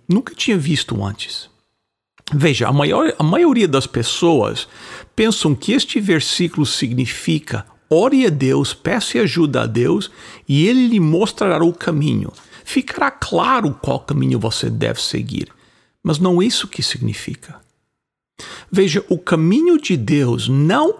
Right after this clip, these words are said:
é o caminho que normalmente iríamos seguir. A ideia de Deus de um caminho reto não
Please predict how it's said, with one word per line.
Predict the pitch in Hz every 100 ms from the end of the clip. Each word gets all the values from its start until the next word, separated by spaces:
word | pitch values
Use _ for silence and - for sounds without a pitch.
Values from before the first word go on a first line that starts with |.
| -
é | 196 -
o | 196 180
caminho | - 156 151 165 220 135 107 - _ _
que | - 160
normalmente | 139 143 196 - 165 143 165 147 156 -
iríamos | 127 135 147 120
seguir. | - 107 73 69 101 - _ _ _ _ _ _ _ - - - - -
A | 180
ideia | 180 170 120 233 320
de | 262 160 160
Deus | 113 139 160 135 110
de | 135
um | 151
caminho | - - 135 147 170 147
reto | 120 117 151 196 - 123
não | 185 151 185 277 311